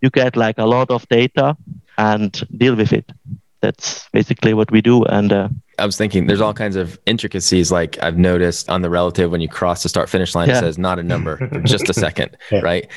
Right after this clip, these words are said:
Speaker 2: And so you're probably having to handle just not garbage data, but just a change in the data for that split second. It's like, how do you handle this?
Speaker 3: Yeah.
Speaker 2: Um, it, and each little problem is intricate and complex, and you have this, now you have this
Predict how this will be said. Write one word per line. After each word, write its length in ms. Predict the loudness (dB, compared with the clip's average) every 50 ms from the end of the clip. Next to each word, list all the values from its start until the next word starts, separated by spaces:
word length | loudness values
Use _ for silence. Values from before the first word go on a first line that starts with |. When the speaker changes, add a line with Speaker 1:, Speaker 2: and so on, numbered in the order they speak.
| -14 -6 -4
Speaker 2:
And 80 | -2 0
so 80 | 2
you're 200 | 2 2 2 0
probably 300 | 0 -2 -2 -2 -2 -4
having 260 | -4 -4 -4 -4 -4 -4
to 60 | -4
handle 640 | -2 0 0 0 0 0 0 0 0 -2 -4 -8 -14 -20 -20 -20 -20 _ -6
just 200 | -6 -6 -6 -8 _ _ -4
not 260 | -2 -2 -2 -2 -2
garbage 440 | -2 0 0 0 0 -2 -2 -2 0
data, 260 | 0 0 2 2 0
but 200 | -2 -2 -4 -4
just 240 | -2 -4 -4 -2 -4
a 40 | -4
change 440 | -4 -2 -2 -2 -2 -2 -2 -4 -2
in 80 | -2 -2
the 80 | -2 -2
data 320 | -2 -2 -2 -2 -4 -6
for 140 | -4 -4 -2
that 160 | -2 -2 -4
split 300 | -6 -2 0 0 0 0
second. 340 | 0 -2 -2 -2 -2 -4 -4
It's 160 | -2 -2 0
like, 200 | 0 -2 -2 -4 _ _ _ _ _ _ -20
how 140 | -10 -4 -2
do 60 | 0
you 60 | 0
handle 280 | 0 0 -2 -2 -2 -4
this? 320 | -6 -8 -8 -8 -4 -2
Speaker 3:
Yeah. 120 | 0 0 0 0
Speaker 2:
Um, 180 | -2 -4 -4
it, 180 | -6 -6 -8 _ _ _ _ -20 -20 _ _ _ 0
and 240 | 0 0 0 -2 -2
each 280 | -4 -2 -2 -2 0 0
little 180 | 0 2 0
problem 460 | 0 -2 -2 -2 -2 -2 -2 -2 -4 -2
is 400 | -4 -4 -4 -4 -6 -8 -10 _ _ -6
intricate 520 | -4 -4 -2 -4 -4 -2 0 0 0 0 0
and 320 | 0 0 0 0 -2 -6
complex, 720 | -4 -2 -2 -2 -2 -2 -2 -2 -2 -2 -4 -6 -8 -6 -6 -4
and 340 | -2 0 0 2 0 0 -2 -4 -10 -20 -18 -20 -20 -20 -20 _ _
you 120 | -4 -4
have 100 | -4 -2
this, 240 | -2 -4 -6 -4 -2
now 180 | 0 0 0 0
you 140 | 0 -2 -4
have 140 | -4 -6
this 260 | -6 -6 -6 -6 -8